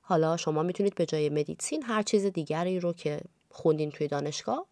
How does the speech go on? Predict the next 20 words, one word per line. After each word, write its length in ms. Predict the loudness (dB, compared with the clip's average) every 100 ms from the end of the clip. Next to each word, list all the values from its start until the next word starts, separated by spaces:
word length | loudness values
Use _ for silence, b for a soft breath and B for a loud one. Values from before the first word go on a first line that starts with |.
| _ -2
بذارید 360 | 0 0 -2 -4
اینجا. 240 | -4 -2
اگر 240 | 0 0
هم 80 | -2
دانشگاه 400 | -2 -2 -4 -4
نرفتین 340 | -4 -4 -2 -2
اصلاً 180 | -2
این 100 | 2
رو 80 | 2
کاملاً 680 | 0 -2 -2 0 -2 -4 -6 -4
بذارید 320 | -4 -4 -8
کنار. 480 | -8 -4 -2 -2 -6 B B B B _ -4
حالا 140 | -2
شاید 260 | 0 -2 -2
بعدش 340 | -2 -2 -4
رفته 240 | -8 -6 -6
باشین 280 | -4 -6
کار 260 | -2 -2 -2
کرده 420 | -4 -6 -4 -4
باشین. 420 | -6 -6 -4 -6